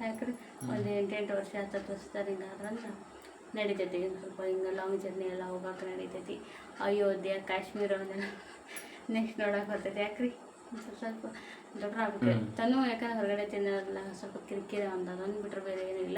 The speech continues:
Speaker 2: ದೊಡ್ಡ ದೇವ್ರಿಗೆ ಸುತ್ತಂತ ಶಕ್ತಿನ ಕೊಡ್ಲಿ ನಮ್ಗೆ.
Speaker 1: ಹ್ಮ್, ಮೇನ್ ಆಗಿ ಅಡ್ಡಾಡಕ್ಕೆ ಆರ್ಥಿಕವಾಗಿ ಸದೃಢ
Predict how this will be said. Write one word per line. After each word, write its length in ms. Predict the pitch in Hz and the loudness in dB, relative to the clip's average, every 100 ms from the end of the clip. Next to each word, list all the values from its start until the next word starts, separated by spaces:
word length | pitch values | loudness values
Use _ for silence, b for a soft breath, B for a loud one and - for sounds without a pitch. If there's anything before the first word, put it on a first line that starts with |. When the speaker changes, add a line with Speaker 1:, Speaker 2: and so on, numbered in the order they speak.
| 123 | 4
Speaker 2:
ದೊಡ್ಡ 300 | 117 113 107 | 4 4 4
ದೇವ್ರಿಗೆ 260 | 110 110 | 6 6
ಸುತ್ತಂತ 400 | 107 - 107 101 | 2 0 0 0
ಶಕ್ತಿನ 360 | - 98 - 110 | 0 -2 0 0
ಕೊಡ್ಲಿ 260 | - 104 98 | 4 4 6
ನಮ್ಗೆ. 260 | 95 101 | 2 0
Speaker 1:
ಹ್ಮ್, 460 | 226 226 233 220 202 | 4 6 8 6 4
ಮೇನ್ 220 | 208 226 | 4 4
ಆಗಿ 200 | 226 202 | 4 4
ಅಡ್ಡಾಡಕ್ಕೆ 640 | 185 196 202 196 - 208 - - - - - - | 4 4 2 -2 -4 -6 -8 -10 -14 -14 -16 -6
ಆರ್ಥಿಕವಾಗಿ 760 | 208 214 220 214 202 196 196 202 | -4 -2 -2 4 6 6 2 -2
ಸದೃಢ 460 | - 190 202 208 | 0 0 2 2